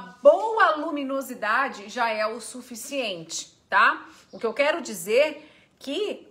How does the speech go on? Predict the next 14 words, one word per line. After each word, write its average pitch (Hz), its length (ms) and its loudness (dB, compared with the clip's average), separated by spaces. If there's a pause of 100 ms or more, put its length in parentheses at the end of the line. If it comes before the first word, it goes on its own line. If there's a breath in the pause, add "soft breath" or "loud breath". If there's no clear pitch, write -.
(100)
a, 202 540 6
o 202 40 -12
teu 320 180 4
oncídio, 285 680 -4
ele 254 220 2
é 302 100 4
forte. 269 760 0
Então, 254 280 -4
se 262 100 -10
você 277 280 -2
quiser 330 280 0
fazer 226 440 -2
a 202 100 2
rustificação, 233 1200 -4